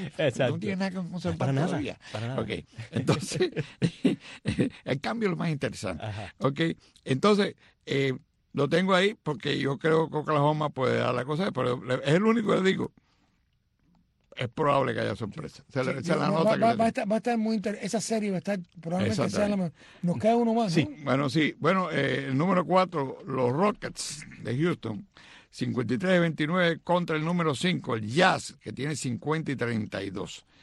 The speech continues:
Speaker 2: Los Rockets en seis.
Speaker 3: Sí.
Speaker 2: ¿Ok? Y no sé qué decirte.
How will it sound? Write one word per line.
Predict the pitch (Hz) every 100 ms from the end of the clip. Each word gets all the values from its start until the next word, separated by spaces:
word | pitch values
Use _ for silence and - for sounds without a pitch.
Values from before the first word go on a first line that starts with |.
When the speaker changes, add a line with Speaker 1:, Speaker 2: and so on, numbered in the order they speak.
| - _ -
Speaker 2:
Los | 131 117
Rockets | 151 170 - - - _ _
en | - 104
seis. | 98 - 143 120 90 - - - - _
Speaker 3:
Sí. | 165 113 - _ _
Speaker 2:
¿Ok? | 104 143 165 160 _ _ _
Y | 113 113
no | 127
sé | 120 123
qué | 120
decirte. | 101 - - 90